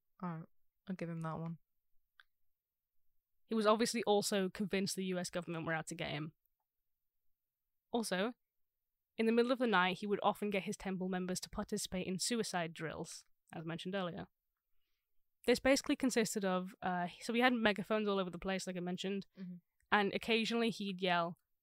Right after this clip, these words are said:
Speaker 2: "White knight, get to the pavilion, your lives are in danger," in the middle of the night. And Terry, her name is Terry Buford, Buford O'Shea,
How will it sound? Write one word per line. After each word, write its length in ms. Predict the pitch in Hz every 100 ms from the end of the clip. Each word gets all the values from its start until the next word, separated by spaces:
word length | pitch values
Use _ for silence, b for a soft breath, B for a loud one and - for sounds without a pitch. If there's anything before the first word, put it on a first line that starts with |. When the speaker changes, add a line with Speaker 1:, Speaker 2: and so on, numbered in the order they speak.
| -
Speaker 2:
"White 260 | 214 226
knight, 380 | 202 185 185 -
get 140 | 220 -
to 100 | -
the 80 |
pavilion, 540 | 214 220 196 190 190 190
your 140 | 185
lives 340 | 185 185 190 180
are 80 |
in 100 | 180
danger," 460 | 190 180 170 143 165 - _ _ _ -
in 80 | 202
the 60 |
middle 160 | 185 165
of 100 | 165
the 60 |
night. 180 | 175 71 - _ _ _ _ _ _ _ _ _ _ _ _
And 400 | 208 196 185 185 - _ _ _ _ _ _ _ _ _ _ _ -
Terry, 540 | - 214 170 170 214 - _ _ -
her 60 | 220
name 160 | 208
is 80 | 196
Terry 320 | - 214 208 202 _ _ -
Buford, 520 | 214 - 190 185 - _ _ _ _
Buford 500 | 185 180 170 175 175 _ _ _
O'Shea, 520 | 202 - 165 165 190